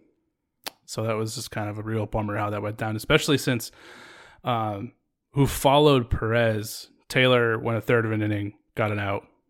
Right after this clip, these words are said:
That was fine. Sawamura went an inning with a strikeout. Ottavino, two strikeouts in one inning. Barnes struck out the side.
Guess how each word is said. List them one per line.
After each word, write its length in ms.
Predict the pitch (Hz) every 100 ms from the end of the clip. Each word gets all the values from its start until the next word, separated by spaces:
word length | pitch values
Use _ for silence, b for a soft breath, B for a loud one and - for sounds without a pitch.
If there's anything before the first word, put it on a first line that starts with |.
| -
That 100 | 104
was 100 | -
fine. 260 | 107 98
Sawamura 540 | 107 123 117 117 117 113
went 240 | 113 - -
an 100 | 113
inning 420 | 110 107 104 107
with 100 | 120
a 40 | 107
strikeout. 560 | - 113 110 110 107 - B B B B -
Ottavino, 480 | 113 120 131 123
two 120 | 117 131
strikeouts 640 | - 127 117 117 117 -
in 120 | 110
one 180 | 113 110
inning. 320 | 110 107 104
Barnes 380 | - 107 107 107
struck 240 | - 110
out 160 | 110 104
the 80 | 113
side. 480 | - 107 104 101